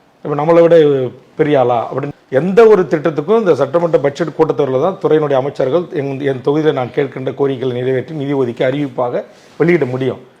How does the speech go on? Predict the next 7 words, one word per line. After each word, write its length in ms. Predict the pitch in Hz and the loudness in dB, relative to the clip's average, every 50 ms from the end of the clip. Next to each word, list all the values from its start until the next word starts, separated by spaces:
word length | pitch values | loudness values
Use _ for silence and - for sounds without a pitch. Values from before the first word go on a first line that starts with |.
| _ _ _ _ | _ _ _ _
நான் 160 | 135 131 123 | -4 -2 0
வேதனையோடு 440 | 117 151 180 196 202 190 185 202 208 | 0 2 2 0 0 0 -2 0 -2
பதிவு 300 | 202 208 151 143 151 160 | -2 -2 -2 -4 -4 -4
செய்கிறேன், 460 | - - 143 120 107 101 110 123 131 - - _ _ _ _ _ _ _ _ _ _ _ _ _ _ - | -6 -6 -6 -6 -6 -6 -6 -8 -8 -12 -16 _ _ _ _ _ _ _ _ _ _ _ _ _ _ -10
இந்த 300 | 131 143 170 180 165 170 | -8 -6 -2 0 0 2
நிமிடம் 320 | 147 170 196 208 220 202 | 2 2 0 2 2 4
வரையிலும் 500 | 180 165 151 151 147 147 170 190 208 208 | 4 2 2 0 0 -2 -2 -4 -4 -8